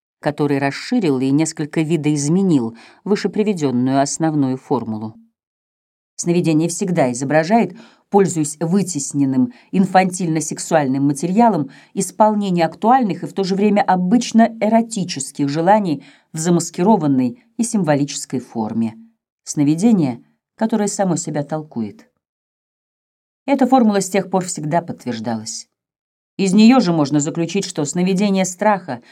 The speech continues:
суть сновидения с сексуальным содержанием,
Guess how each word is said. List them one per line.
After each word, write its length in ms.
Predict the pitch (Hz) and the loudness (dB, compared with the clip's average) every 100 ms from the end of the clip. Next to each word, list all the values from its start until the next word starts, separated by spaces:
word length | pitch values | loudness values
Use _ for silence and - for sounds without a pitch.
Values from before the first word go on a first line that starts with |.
| _ _ | _ _
суть 240 | - 220 | 0 0
сновидения 560 | - 208 202 226 220 190 | 0 -2 2 4 4 2
с 120 | - | -2
сексуальным 580 | 202 - 214 202 196 190 | -6 -4 2 2 2 -6
содержанием, 840 | 190 180 180 147 139 123 123 120 | -6 -4 -2 0 0 0 -2 -4